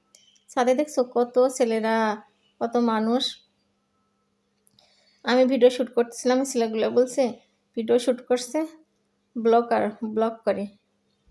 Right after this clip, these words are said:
তো মাগরিবের নামাজ হয়ে গেছে, দেখো অন্ধকার হয়ে যাচ্ছে। আর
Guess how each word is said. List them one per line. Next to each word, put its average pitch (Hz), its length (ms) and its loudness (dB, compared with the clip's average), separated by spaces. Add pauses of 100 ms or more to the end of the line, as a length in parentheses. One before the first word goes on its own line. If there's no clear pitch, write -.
(600)
তো 262 100 -2 (160)
মাগরিবের 262 420 4 (100)
নামাজ 254 260 4 (120)
হয়ে 254 260 8
গেছে, 240 220 2 (120)
দেখো 240 160 2 (100)
অন্ধকার 240 400 4
হয়ে 208 240 2
যাচ্ছে। 196 360 -2 (1120)
আর 220 160 -2